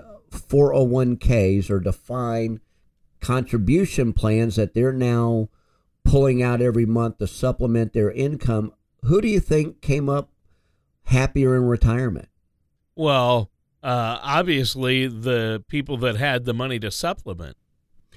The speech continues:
Speaker 1: It certainly is, because every month they knew they had enough cash flow to maintain their standard of living.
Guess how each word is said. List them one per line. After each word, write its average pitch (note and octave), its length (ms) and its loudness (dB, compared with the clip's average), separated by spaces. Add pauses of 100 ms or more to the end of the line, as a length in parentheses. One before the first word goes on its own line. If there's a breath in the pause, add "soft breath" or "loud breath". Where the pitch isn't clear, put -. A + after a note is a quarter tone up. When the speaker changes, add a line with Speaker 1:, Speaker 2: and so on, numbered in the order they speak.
(120 soft breath)
Speaker 1:
It - 140 0
certainly F#3 500 2
is, G3+ 180 4
because C3+ 480 0 (100)
every D#3+ 360 2
month C#3+ 580 -2
they B2 280 2
knew D3 640 2
they A2+ 280 2
had A2+ 600 0 (520)
enough G#2+ 500 0
cash A#2+ 460 2
flow G2+ 560 2 (200)
to A2 140 2
maintain A2 640 0
their A2 140 0
standard G2+ 480 -2
of G2+ 80 2
living. E2+ 380 -2